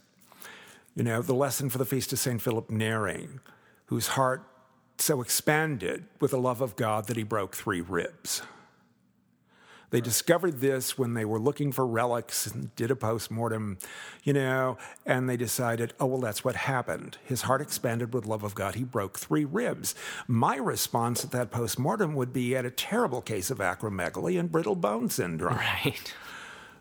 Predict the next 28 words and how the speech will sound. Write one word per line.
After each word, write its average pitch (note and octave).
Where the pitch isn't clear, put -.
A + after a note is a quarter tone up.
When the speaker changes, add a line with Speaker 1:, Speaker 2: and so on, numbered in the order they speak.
Speaker 1:
You C3+
know, D#2+
Saint D3
Mary C#3+
Magdalene D#3+
de E3
Parzi, D#3+
whose D3
heart C#3+
so D#3+
burned C#3+
with E3+
the E3
love D#3
of D3
God D3
that D#3+
she E3
had D#3
to D#3+
pour D#3
cold D#3+
water B2+
on C#3
her D#3
left D3+
breast -
to -